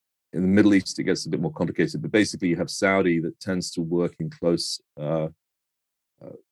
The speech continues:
cooperation and actually blood ties with the U A E, United Arab Emirates, who produce about, you know, around three and a,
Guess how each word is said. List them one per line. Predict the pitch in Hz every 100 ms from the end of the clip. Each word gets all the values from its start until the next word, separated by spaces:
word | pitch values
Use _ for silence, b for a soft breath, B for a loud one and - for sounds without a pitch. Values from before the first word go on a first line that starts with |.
| _ _ _ -
cooperation | - 87 85 78 82 85 - 85 80
and | 78 76
actually | 85 - 80 78 -
blood | 82 85 85 80 - -
ties | - 92 80 78 80 156 -
with | - 78 - _ -
the | 82
U | 87 82
A | 76
E, | 80 90 87
United | 82 82 82 78
Arab | 78 78 78
Emirates, | 78 90 - - - _ -
who | 80
produce | - 82 82 -
about, | 78 73 - _ _
you | 82
know, | 76
around | 71 80 78 78
three | -
and |
a, | 80